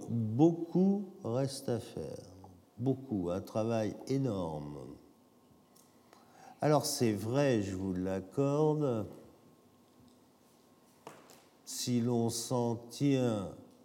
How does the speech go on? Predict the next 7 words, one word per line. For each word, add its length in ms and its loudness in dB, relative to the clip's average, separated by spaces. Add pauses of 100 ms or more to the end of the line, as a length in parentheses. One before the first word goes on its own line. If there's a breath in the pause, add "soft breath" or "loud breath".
(400)
aux 220 -2 (140)
conditions 1160 0
géopolitiques 1300 0 (140)
actuelles 960 0 (300)
sur 320 -6
ce 160 -4
continent, 1080 -2